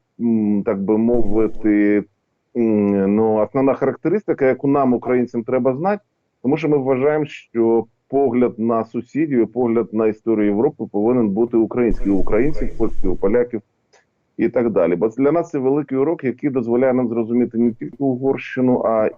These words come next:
і Росію, яка так і не змогла сформувати свою власну націю центральну, тому що поклала її на алтар імперії. І їхня нація, замість того, щоб розвиватися своїм демократичним шляхом, зайнята пригніченням, при-, погнобленням інших націй для того, щоб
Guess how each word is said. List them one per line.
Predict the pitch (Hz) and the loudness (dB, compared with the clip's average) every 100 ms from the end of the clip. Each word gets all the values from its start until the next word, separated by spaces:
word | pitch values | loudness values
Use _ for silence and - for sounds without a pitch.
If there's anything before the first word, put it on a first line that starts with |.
| - | -4
і | 104 98 - _ _ _ - | -2 -2 -4 _ _ _ -2
Росію, | 110 117 - 139 160 151 147 | 0 0 -4 -4 -2 0 0
яка | 123 120 - 113 110 107 | 0 -2 0 2 2 2
так | 104 110 | 0 -4
і | 113 | 0
не | 110 | -2
змогла | 98 110 101 92 | -2 -4 -2 -2
сформувати | 85 95 87 95 87 85 82 85 | -2 -6 -6 -4 0 0 0 -8
свою | - 90 | -8 -2
власну | 87 82 - | -2 -2 -4
націю | 92 110 156 156 151 | -4 -2 -4 -6 -8
центральну, | 151 151 147 143 135 135 _ _ _ | -8 -4 -2 -2 -4 -10 _ _ _
тому | 104 120 | -2 -2
що | 120 | -2
поклала | - 110 113 131 135 120 | -6 -4 0 2 2 2
її | 107 107 131 | 0 0 0
на | 110 | 2
алтар | 101 92 117 120 | 0 0 0 0
імперії. | 117 110 - 95 85 82 73 80 | -2 -4 -2 -2 0 -2 -4 -2
І | |
їхня | 90 - 95 | -4 -2 -2
нація, | 104 113 - 113 | -2 -2 -4 -2
замість | 98 90 - | -2 -4 -2
того, | 87 | -4
щоб | 92 87 | -2 -6
розвиватися | 87 92 87 90 | -4 -2 -2 -4
своїм | - 92 | -4 -2
демократичним | 90 87 - 90 - - 82 | -2 -4 -2 -6 -6 -10 -10
шляхом, | - - - 160 - _ _ _ _ - | -2 -4 -2 -6 -6 _ _ _ _ -2
зайнята | 143 170 160 156 | 0 2 2 -2
пригніченням, | 120 - 135 127 147 147 151 147 143 | -2 -2 0 2 0 -2 -4 -2 -2
при-, | 127 117 90 | -2 -4 -4
погнобленням | - 110 117 123 104 107 101 95 92 90 | -6 -2 0 0 2 0 0 -2 -4 -4
інших | 110 127 - 151 | -4 -4 -6 -8
націй | 160 151 151 | -2 -2 -4
для | 113 - | -4 -4
того, | - 120 | 0 -2
щоб | 123 - | -2 -10